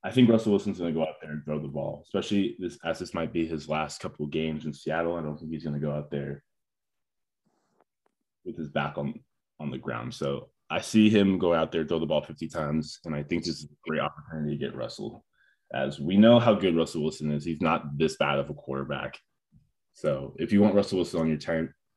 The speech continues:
on your team, or any Seahawks for that matter, I think now is the time to go get them.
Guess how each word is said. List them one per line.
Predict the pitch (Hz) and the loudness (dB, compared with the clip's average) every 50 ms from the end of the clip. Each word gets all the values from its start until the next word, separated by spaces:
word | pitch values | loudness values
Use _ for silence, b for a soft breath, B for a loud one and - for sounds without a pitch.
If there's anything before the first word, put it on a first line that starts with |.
| _ _ _ - | _ _ _ -4
on | 98 98 92 | 0 0 2
your | 85 82 | 0 0
team, | - - 98 95 98 98 92 | 0 0 2 4 4 4 4
or | 80 73 | 2 2
any | 82 98 113 123 | 4 6 6 6
Seahawks | 123 123 - 120 110 82 76 - | 6 6 4 4 4 4 2 0
for | - 82 | -2 -4
that | 82 80 73 - | -2 -2 0 0
matter, | 78 76 69 73 69 65 73 - - | -2 -2 -2 -2 -4 -6 -8 -6 -4
I | 85 90 | -4 -2
think | - 98 92 85 | 0 0 2 2
now | 78 78 78 73 78 | 2 2 4 2 2
is | 73 71 | 0 -2
the | 71 69 | -4 -10
time | - - 71 71 71 | -14 -12 -10 -10 -10
to | 69 | -8
go | 71 - - | -8 -10 -10
get | - - - - | -10 -10 -12 -12
them. | - - - - - | -14 -18 -16 -16 -18